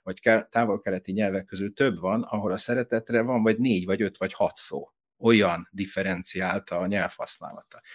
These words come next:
Igen, visszatérve az alapra, ebben megküz-, ebben küzdök én is, hogy, hogy, hogy, hogy a hallgatóság, amikor például azt mondom, hogy mondok egy nagyon konkrét problémát, azt mondom, hogy tudatállapot.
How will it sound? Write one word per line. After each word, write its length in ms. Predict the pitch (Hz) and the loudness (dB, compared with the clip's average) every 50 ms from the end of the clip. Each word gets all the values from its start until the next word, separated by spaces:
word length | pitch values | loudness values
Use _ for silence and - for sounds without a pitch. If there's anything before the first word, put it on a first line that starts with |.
| - - - - - - - - - - - - | -16 -14 -14 -14 -16 -16 -18 -18 -18 -20 -20 -2
Igen, 480 | - - 175 123 107 90 82 85 90 90 - - - 110 113 120 120 123 | 2 2 4 6 6 4 4 4 0 -4 -10 -8 -4 -2 0 0 0 0
visszatérve 720 | 127 127 - - 117 110 - 123 120 117 113 107 98 101 | 0 2 4 2 2 2 4 4 4 4 6 6 6 6
az 140 | 98 95 104 | 4 4 2
alapra, 580 | 117 131 139 139 139 - - 139 131 135 - - 127 117 117 113 110 - | 2 4 4 2 0 0 0 0 2 2 2 4 4 4 4 4 2 0
ebben 480 | - - 139 139 131 117 123 120 120 120 | 0 2 2 2 4 8 8 10 10 10
megküz-, 460 | 117 113 107 - - - 110 107 110 | 8 6 4 0 0 0 0 0 2
ebben 380 | - 127 123 120 113 120 110 - | 4 4 4 6 6 4 4 4
küzdök 460 | - 113 104 92 90 - 107 117 - | 2 0 0 0 0 -2 -4 -4 -4
én 240 | - 82 85 87 92 | -8 -10 -8 -6 -4
is, 280 | 104 107 - - - - | -2 -2 -2 -2 -4 -6
hogy, 240 | - 101 98 92 - _ | -6 -6 -6 -6 -6 _
hogy, 360 | - 107 104 101 104 92 104 101 | -6 -2 -2 0 -2 -2 -4 -4
hogy, 220 | 92 107 107 92 | -2 -2 -2 -2
hogy 180 | - 104 107 95 | -2 -4 -2 -2
a 60 | 104 | 0
hallgatóság, 960 | 101 117 113 110 107 110 107 - - 104 101 98 - - 110 107 110 117 117 | 4 4 4 4 4 2 0 0 -2 -4 -2 -2 0 0 2 4 4 4 4
amikor 640 | 113 107 104 104 95 - - 104 104 101 - - - | 4 2 0 -2 -4 -6 -2 0 0 0 -2 -4 -8
például 480 | - 101 98 92 95 101 104 104 104 | -8 -8 -6 -6 -2 -2 0 0 2
azt 180 | 107 110 - - | 0 0 -2 -2
mondom, 400 | 107 104 101 104 101 98 95 95 | -4 -4 -4 -2 -2 -2 -4 -4
hogy 400 | - 101 95 98 95 - - - _ _ | -4 -2 -2 -2 -4 -6 -14 -20 _ _
mondok 320 | _ 117 110 104 - - - | _ -10 -10 -10 -8 -6 -6
egy 200 | 107 104 95 - - | -6 -6 -6 -6 -2
nagyon 440 | 123 123 131 113 104 92 87 90 | 0 2 2 2 0 -2 -6 -8
konkrét 400 | - - 92 82 - - 92 - | -10 -14 -14 -14 -12 -12 -14 -12
problémát, 640 | - - 110 107 113 123 120 120 123 135 139 165 - | -8 -4 -4 -4 -2 -2 -2 0 0 0 0 2 2
azt 140 | 151 160 - | 0 2 4
mondom, 180 | - 110 107 107 | 4 6 6 6
hogy 120 | 104 107 | 4 4
tudatállapot. 960 | - 120 90 90 82 - - 82 90 87 80 - - 71 - _ - - - | 4 2 2 2 0 -2 -4 -6 -6 -8 -10 -12 -14 -18 -18 _ -20 -20 -20